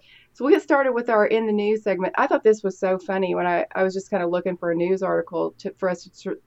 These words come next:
you know, our little icebreaker to talk about. And I found this article, uh,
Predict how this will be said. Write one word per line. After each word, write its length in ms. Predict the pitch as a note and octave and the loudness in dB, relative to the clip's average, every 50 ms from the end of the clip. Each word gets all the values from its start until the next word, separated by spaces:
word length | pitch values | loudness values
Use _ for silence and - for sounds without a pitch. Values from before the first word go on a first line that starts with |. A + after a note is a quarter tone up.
| _ _ - | _ _ -10
you 80 | G3 | -8
know, 60 | G3 F#3 | -6 -6
our 140 | F3 F3+ | -6 -6
little 240 | F3 F3+ F3+ E3+ - - | -6 -4 -4 -4 -4 -4
icebreaker 680 | F3 F3 E3+ - - - F3+ F3 F3 - F3 F3 E3+ E3 | -6 -8 -8 -8 -6 -6 -6 -6 -6 -8 -8 -6 -6 -8
to 120 | F#3 F3 | -10 -10
talk 260 | - F#3 F3+ E3+ - G3 | -8 -8 -8 -6 -8 -8
about. 320 | - F#3+ F#3+ G3 - - _ _ _ _ _ _ _ _ _ - | -8 -4 -4 -4 -4 -6 _ _ _ _ _ _ _ _ _ -6
And 100 | F#3 F#3+ | -4 -2
I 60 | F#3+ | -2
found 240 | F#3+ G#3 G3 G3 F#3+ | 0 0 0 0 0
this 120 | F3 F3+ - - | -2 -4 -4 -2
article, 560 | F#3 G3 A3+ A#3+ A#3+ G3 F3 E3 - - - - | -2 -2 -2 -2 -2 -2 0 0 0 0 -2 -6
uh, 80 | F#3 | -8